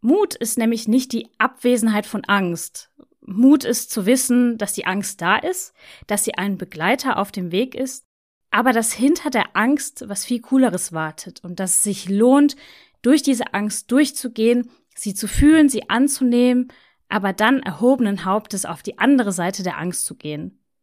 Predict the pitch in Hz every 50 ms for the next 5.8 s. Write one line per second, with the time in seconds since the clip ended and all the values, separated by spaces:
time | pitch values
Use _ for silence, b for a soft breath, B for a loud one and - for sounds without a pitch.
0 | _ _ _ - - 226 233 - - _ _ _ _ - 214 196 220 - 262 269
1 | 311 - - - - 302 262 - 277 254 254 254 - 214 220 233 233 247 247 240
2 | - 220 196 - - - 214 247 254 262 262 254 226 214 214 208 208 - 190 190
3 | 233 247 240 - 226 220 220 - 214 196 - 214 240 254 247 240 240 - - 208
4 | 208 - - 208 190 190 - 208 202 202 - - 185 196 196 - - 190 185 -
5 | - - 196 196 196 196 - - 151 - - - - - _